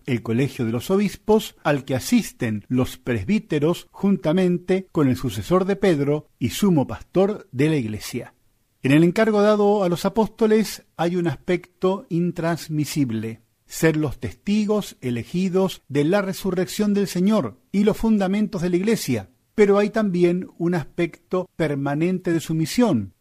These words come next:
Cristo les ha prometido permanecer con ellos hasta el fin de los tiempos. La Lumen Gentium del Concilio Vaticano segundo, en el número veinte, nos enseña que esta misión divina confiada por Cristo a los apóstoles tiene que durar hasta el fin del mundo.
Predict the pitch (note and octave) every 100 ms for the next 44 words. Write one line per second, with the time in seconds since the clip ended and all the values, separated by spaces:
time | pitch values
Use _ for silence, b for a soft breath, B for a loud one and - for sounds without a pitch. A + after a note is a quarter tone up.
0 | - G3+ E3+ - C#3+ B2+ A#2+ F3 E3 D3
1 | C3 B2+ F3+ F3 F#3+ - D#3 C#3 C3+ B2
2 | - F3 C#3 - A#2 E3 G#3 A3 A3+ -
3 | _ B2 - A#2 G#2+ - F#3+ G3+ F3+ -
4 | C3 G2+ F#2+ - - - _ _ _ B2+
5 | C3 D3+ D3+ E3+ F#3+ F3 G3+ G#3+ A3 D3
6 | A#2+ B2 A2 E3 D3+ C#3 C3+ D3 D3 -
7 | E3 G#3+ G#3 F3+ C3+ C#3+ F3 G3 G#3 G3+
8 | G3 G#3 G#3 - G3 G#3+ F#3+ A3 G3+ G3
9 | G3+ - _ G3+ F#3 - F#3 E3+ - A3
10 | G#3 F#3+ E3 F3+ G3 D3 D3 C#3+ B2+ E3+
11 | E3+ E3 D3+ C#3+ E3+ F3+ - C#3 E3+ F3
12 | F#3 F3 - E3+ E3+ E3 - G#3+ G#3+ G#3
13 | F#3+ F3 F3+ G#3 G#3+ G3 E3+ - E3 -
14 | A3+ G#3 F#3+ A3 D3+ A2 G2+